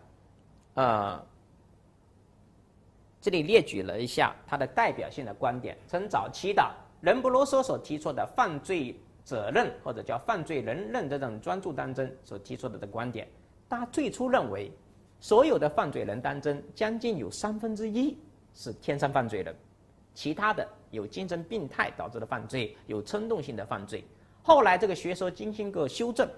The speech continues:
但是仍然保留了这么一种观点，只是认为这种比例并没有他最初所提出的那么高。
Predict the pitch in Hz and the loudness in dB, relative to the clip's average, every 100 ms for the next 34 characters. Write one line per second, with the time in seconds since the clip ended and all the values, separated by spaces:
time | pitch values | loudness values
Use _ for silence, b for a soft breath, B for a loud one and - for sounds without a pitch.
0 | - 208 196 160 139 113 143 220 - 135 | -8 -4 -2 0 -2 0 -2 -2 4 4
1 | 95 95 120 214 202 - - 147 113 117 | 4 -2 -2 2 0 -2 -8 -6 -4 -6
2 | 98 127 127 107 78 - - - 196 196 | -2 0 0 -4 -8 -14 -20 -12 -4 0
3 | 202 143 123 196 175 110 - 107 117 190 | 2 0 -2 -2 -2 -4 -8 -10 -4 -4
4 | 143 - - - 240 147 117 151 117 131 | -4 -10 -20 -8 -6 -4 -4 -4 -4 -8
5 | - 226 131 180 185 127 95 - - _ | -6 -8 -6 -6 -4 -4 -6 -8 -20 _
6 | - - _ _ _ _ _ _ - 143 | -20 -20 _ _ _ _ _ _ -2 -2
7 | 143 131 110 135 135 - 170 202 | -2 -6 -6 -6 -8 6 6 6